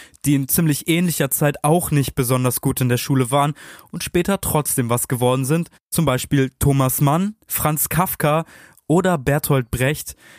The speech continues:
Wir kennen die alle, aber in der Schule Anfang des zwanzigsten Jahrhunderts war keiner von denen Überflieger,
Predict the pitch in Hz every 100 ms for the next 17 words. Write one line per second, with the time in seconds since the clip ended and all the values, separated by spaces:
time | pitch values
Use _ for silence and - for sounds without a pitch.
0 | _ 139 151 - 180 175 165 156 180 160
1 | 175 _ - 123 135 139 143 139 180 185
2 | 160 143 170 175 147 143 - - 160 -
3 | 170 - 139 135 156 151 135 - 131 -
4 | 165 180 175 - 143 139 143 170 160 147
5 | - 147 147 151